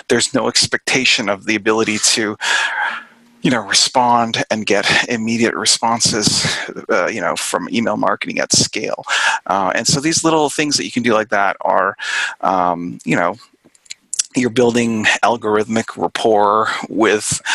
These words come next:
the, the user, like, they're, they're kind of, you know, gaining, <laughs> gaining, you're gaining their trust, uh, by, by speaking their language, if you will.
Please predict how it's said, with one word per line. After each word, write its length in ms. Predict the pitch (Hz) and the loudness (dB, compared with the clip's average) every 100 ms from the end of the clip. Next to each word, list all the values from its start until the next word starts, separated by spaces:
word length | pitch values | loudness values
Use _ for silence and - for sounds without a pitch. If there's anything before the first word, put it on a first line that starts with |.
| - - - | 0 -2 -4
the, 600 | 104 113 107 98 95 87 | -4 0 0 0 -2 -2
the 120 | - 95 | -2 -4
user, 440 | 101 98 139 127 | 0 0 2 2
like, 200 | 90 90 | 0 0
they're, 240 | 98 95 - - - - | 0 0 -2 -4 -6 -4
they're 120 | 87 | -2
kind 200 | - 85 | 0 0
of, 260 | 90 - - - - - - | -2 -6 -8 -6 -4 -6 -6
you 120 | - | -4
know, 180 | 101 - - - - - | -4 -4 -8 -6 -6 -4
gaining, 420 | - 101 107 104 - - 139 | -2 0 0 -2 0 0 -2
<laughs> 280 | - - - | -6 -8 -4
gaining, 460 | 113 117 113 110 90 | -2 0 0 -2 -4
you're 200 | 98 107 | -4 0
gaining 260 | 117 120 | 0 0
their 140 | 107 95 | -2 -2
trust, 600 | - - 127 - - - - - - | -2 0 2 2 0 0 2 2 0
uh, 260 | - 82 80 | -2 0 0
by, 300 | 85 87 87 | 0 0 0
by 320 | 85 85 90 | 0 0 0
speaking 500 | - - - 127 110 | 0 0 0 -4 -2
their 120 | 92 | 0
language, 400 | 90 95 123 156 | 2 2 0 0
if 160 | 147 151 | 0 0
you 100 | 170 | 2
will. 180 | 190 | 2